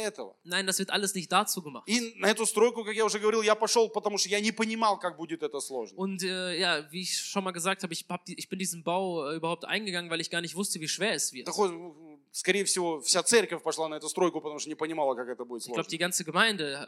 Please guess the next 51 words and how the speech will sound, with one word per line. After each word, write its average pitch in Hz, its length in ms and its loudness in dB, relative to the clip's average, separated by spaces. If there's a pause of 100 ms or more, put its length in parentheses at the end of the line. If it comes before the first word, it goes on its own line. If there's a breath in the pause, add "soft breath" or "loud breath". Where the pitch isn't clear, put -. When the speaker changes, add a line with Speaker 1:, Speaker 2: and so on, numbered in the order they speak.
Speaker 2:
war 151 220 0
einverstanden 156 460 -2
mit 147 100 -6
dem 143 120 -6
Bau, 151 180 -4
weil 143 120 -6
sie 143 100 -8
nicht 139 200 -12
wussten, 160 320 -4
wie 156 80 -4
schwer 175 340 4
Speaker 1:
Никто 262 140 8
Speaker 2:
es 233 40 2
Speaker 1:
не 214 80 2
Speaker 2:
ist. 190 60 2
Speaker 1:
понимал. 143 480 -2 (100)
Speaker 2:
Keiner 214 300 2
hatte 151 240 -4
Ahnung. 127 280 -10 (1120)
Speaker 1:
А 170 160 2
вторая 220 360 8
стройка 190 380 6
была, 156 180 4
вот 165 140 2
там 190 160 10
мы 185 80 0
уже 175 160 0
понимали, 180 480 0
и 147 40 -4
мы 156 140 -4
аж 151 140 -4
прям 147 260 -4
думали, 131 480 -6 (840 loud breath)
Speaker 2:
Beim 135 220 -12
zweiten 185 380 2
Bau, 151 240 0
da 143 280 -2
hatten 147 100 -4
Speaker 1:
вот 165 80 -4
Speaker 2:
wir 196 60 4
Speaker 1:
это 196 120 2
Speaker 2:
schon 190 60 0
Speaker 1:
мы 190 80 4
замахнулись. 170 720 0
Speaker 2:
ein - 40 -20
bisschen 147 460 0
Verständnis 175 720 -2
gehabt, 160 420 -4
äh, 113 40 -6
und 143 360 -8
dann 143 320 -10